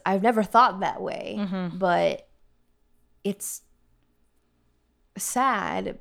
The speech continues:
Speaker 1: but interesting. And you're right that it becomes so routine. Like, when she described the consequences of being bulimic, I never <laughs>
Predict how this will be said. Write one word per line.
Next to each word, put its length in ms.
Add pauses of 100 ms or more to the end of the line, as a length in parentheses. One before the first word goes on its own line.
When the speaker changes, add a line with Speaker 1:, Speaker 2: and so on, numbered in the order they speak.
Speaker 1:
but 460
interesting. 880 (140)
And 120
you're 120
right 400
that 100
it 80
becomes 300
so 120
routine. 540 (220)
Like, 160
when 100
she 160
described 720 (180)
the 400 (220)
consequences 1120
of 180
being 480 (960)
bulimic, 480 (1900)
I 140
never 760 (200)
<laughs> 160